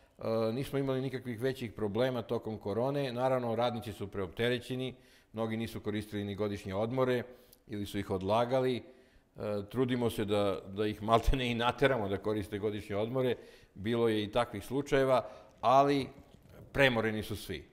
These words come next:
Znači, kada vidimo ovoliku nonšalantnost u ponašanju i ovoliki porast, nagli porast broja obolelih, nekako izgubite volju i izgubite snagu.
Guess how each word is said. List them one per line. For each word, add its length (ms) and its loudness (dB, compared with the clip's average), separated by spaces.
Znači, 340 -10
kada 220 -6
vidimo 380 0
ovoliku 800 -2
nonšalantnost 720 -2
u 60 -6
ponašanju 640 -4
i 60 0
ovoliki 440 0
porast, 500 0
nagli 380 -2
porast 400 -4
broja 240 0
obolelih, 480 0
nekako 360 -4
izgubite 680 -2
volju 540 4
i 100 0
izgubite 500 -4
snagu. 580 0